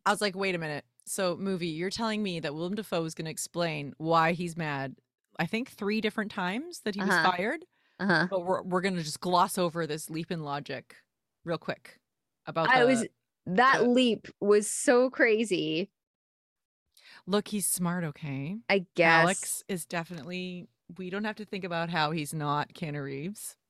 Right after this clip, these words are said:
Speaker 2: Yeah, yeah.
Speaker 1: This
Speaker 2: Uh,
Speaker 1: poor actor. <laughs>
Speaker 2: I know. I just
Speaker 1: He's like, I
Speaker 2: I
Speaker 1: just needed to get
Speaker 2: I just,
Speaker 1: Yeah.
Speaker 2: wow.
Speaker 1: Yeah.
Speaker 2: So then what happens? 'Cause this is where I start, stop taking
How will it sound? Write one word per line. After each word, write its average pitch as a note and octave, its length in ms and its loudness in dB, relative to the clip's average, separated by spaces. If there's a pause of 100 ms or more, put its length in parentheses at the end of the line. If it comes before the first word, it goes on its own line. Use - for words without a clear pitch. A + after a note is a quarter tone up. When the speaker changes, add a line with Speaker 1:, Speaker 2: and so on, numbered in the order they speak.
Speaker 2:
Yeah, D#3 800 6
yeah. E3+ 840 4 (1120)
Speaker 1:
This G#3+ 120 0
Speaker 2:
Uh, G3+ 100 6
Speaker 1:
poor D#3 140 2
actor. C#3 460 -2
<laughs> - 40 -18 (160)
Speaker 2:
I G#3+ 180 2
know. E3+ 540 -4 (100)
I G3+ 140 6
just G3+ 560 -2
Speaker 1:
He's D4+ 140 -10
like, C4+ 200 -6
I - 60 4
Speaker 2:
I - 60 6
Speaker 1:
just - 160 -8
needed F4+ 240 -12
to F4+ 80 -12
get D#4+ 200 -14 (460)
Speaker 2:
I G#3+ 180 6
just, F3+ 380 2
Speaker 1:
Yeah. E3 80 -4
Speaker 2:
wow. D#3 760 4
Speaker 1:
Yeah. A#3 60 -10 (600)
Speaker 2:
So - 160 -4
then D4+ 220 4
what E4 120 4
happens? C4+ 420 2
'Cause A#3 140 2
this G#3+ 120 -2
is A#3 100 -6
where A3+ 120 4
I G#3+ 40 2
start, G#3+ 320 -2
stop - 280 2
taking F3 420 -2